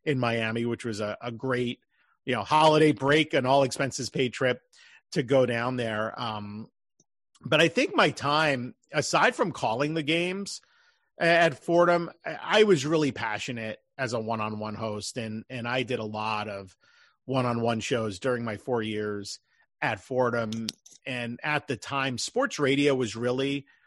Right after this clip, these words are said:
in its infancy. And during a good chunk of that time, uh, the Fan, W F A N radio, did not have live and local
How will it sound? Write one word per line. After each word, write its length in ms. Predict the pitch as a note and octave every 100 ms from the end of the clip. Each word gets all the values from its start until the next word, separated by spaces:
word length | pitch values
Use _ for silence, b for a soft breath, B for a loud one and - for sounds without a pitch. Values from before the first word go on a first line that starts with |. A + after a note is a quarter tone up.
| b _ _ -
in 160 | D#3+
its 180 | C#3+ A2+
infancy. 840 | C3 C3 C#3 C3+ - C#3+ C3+ C3
And 140 | C3+ B2+
during 300 | D#3 G#3+ A3+
a 60 |
good 300 | C3+ D3 C#3+ A#2+ _ _ _ _
chunk 400 | - - C3 C3+
of 160 | D#3+ C#3
that 300 | C#3+ C#3+ -
time, 420 | C3+ C3 F#3 G3+ b b b b
uh, 280 | - A#2+ A#2+
the 120 | A2+
Fan, 380 | A#2 D3 C3 C#3
W 300 | C3+ B2 B2+
F 120 | A#2+
A 100 | C#3
N 120 | B2 A2+
radio, 440 | A2+ A#2+ C3 C3+
did 400 | A2+ - D3 B2+
not 340 | B2+ A#2+ C#3
have 480 | C#3+ B2 A2 C#3+ F#3 F3+ _ _
live 340 | C3+ C3 C3
and 100 | B2 A2+
local 500 | A#2 A#2 F#3 A3